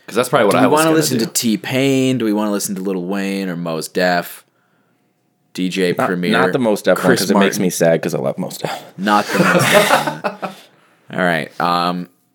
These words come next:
Speaker 2: we got Champion
Speaker 3: Champion. That's
Speaker 2: by
Speaker 3: a great
Speaker 2: Kanye
Speaker 3: one.
Speaker 2: West off of
Speaker 3: That's a
Speaker 2: Graduation
Speaker 3: great
Speaker 2: by Kanye
Speaker 3: one.
Speaker 2: West.
Speaker 1: All right,
Speaker 3: Yes.
Speaker 1: here it is, Champion from Kanye West.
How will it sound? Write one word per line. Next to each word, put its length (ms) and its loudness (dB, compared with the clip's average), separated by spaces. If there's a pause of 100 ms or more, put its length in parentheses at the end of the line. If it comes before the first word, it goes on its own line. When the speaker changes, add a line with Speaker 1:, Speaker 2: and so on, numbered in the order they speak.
(220)
Speaker 2:
we 180 -4
got 320 2
Champion 960 -2 (560)
Speaker 3:
Champion. 480 0 (100)
That's 160 4
Speaker 2:
by 60 4
Speaker 3:
a 20 2
great 180 2
Speaker 2:
Kanye 360 4
Speaker 3:
one. 80 2
Speaker 2:
West 320 2
off 200 -2
of 140 -14
Speaker 3:
That's 380 2
a 20 4
Speaker 2:
Graduation 320 0
Speaker 3:
great 240 4
Speaker 2:
by 80 -2
Kanye 260 -2
Speaker 3:
one. 100 -12
Speaker 2:
West. 320 -18 (280)
Speaker 1:
All 160 0
right, 180 4
Speaker 3:
Yes. 80 -2
Speaker 1:
here 160 0
it 60 2
is, 340 0
Champion 600 -10
from 340 -12
Kanye 380 -2
West. 440 -6